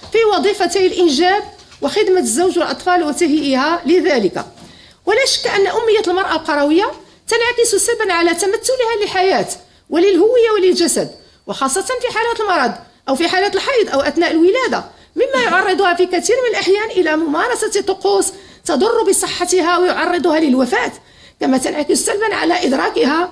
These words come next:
لأهمية عائدات التعليم وإيجابيته في بناء، في بناء شخصيتها وتغيير <clears throat> شروط حياتها إلى أفضل.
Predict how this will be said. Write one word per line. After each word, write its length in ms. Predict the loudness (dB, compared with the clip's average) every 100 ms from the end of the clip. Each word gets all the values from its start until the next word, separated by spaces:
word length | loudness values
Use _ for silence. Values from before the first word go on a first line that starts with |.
| -10 _ _ -4
لأهمية 520 | 0 0 2 2 2
عائدات 500 | 0 -2 0 2 0
التعليم 600 | 0 0 2 2 0 -10 -20 -8
وإيجابيته 840 | -2 2 2 2 2 2 2 2 2
في 160 | 2 0
بناء، 560 | 0 0 2 0 0
في 160 | 0 0
بناء 340 | 0 0 -2
شخصيتها 840 | -2 -4 -4 -4 -2 -2 -2 -4 -10 _ _ _
وتغيير 760 | -4 -2 -2 2 2 2 -2 -4 -6 -12 -12
<clears throat> 500 | -18 -6 0 2 2
شروط 340 | 0 0 0 -2
حياتها 840 | -2 0 0 0 0 0 -2 -2
إلى 440 | 0 0 0 -2 -4
أفضل. 320 | -2 0 -2